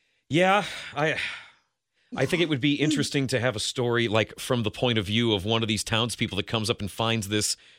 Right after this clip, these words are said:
Speaker 1: frozen, smiling girl in the, in the
Speaker 2: Oh,
Speaker 1: alley.
Speaker 2: man.
Speaker 1: 'Cause there's a lesson to be learned there, I suppose.
Speaker 2: Yeah.
Speaker 1: I don't know. This was, uh, yikes. That's
Speaker 2: Yeah, and
Speaker 1: just, uh,
Speaker 2: I,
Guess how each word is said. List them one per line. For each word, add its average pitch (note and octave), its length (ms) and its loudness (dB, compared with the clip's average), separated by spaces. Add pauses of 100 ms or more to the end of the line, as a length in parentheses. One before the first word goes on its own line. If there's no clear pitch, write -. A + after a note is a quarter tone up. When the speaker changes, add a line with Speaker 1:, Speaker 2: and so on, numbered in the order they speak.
(180)
Speaker 1:
frozen, A#2 720 0
smiling A2 640 0
girl A#2 320 2
in G2 80 2
the, E3 220 2
in - 100 2
the F2+ 180 4
Speaker 2:
Oh, F2 40 2
Speaker 1:
alley. E2 360 2
Speaker 2:
man. D#3 540 0 (520)
Speaker 1:
'Cause G#2 140 -4
there's A#2 200 0
a A#2+ 40 2
lesson A#2 320 2
to G#2+ 60 -2
be A2+ 100 0
learned A2 260 0
there, A2+ 200 4
I G2+ 80 0
suppose. F2 600 -4
Speaker 2:
Yeah. C#3 460 -6
Speaker 1:
I A2+ 160 2
don't G2+ 120 0
know. G2 200 0
This A#2 220 -4
was, G2 160 -4
uh, F2+ 260 -2
yikes. G2 500 -6
That's G#3 140 0
Speaker 2:
Yeah, F#3+ 120 6
and D3 80 2
Speaker 1:
just, C3+ 220 -4
uh, F2+ 220 -4 (400)
Speaker 2:
I, B3 340 -2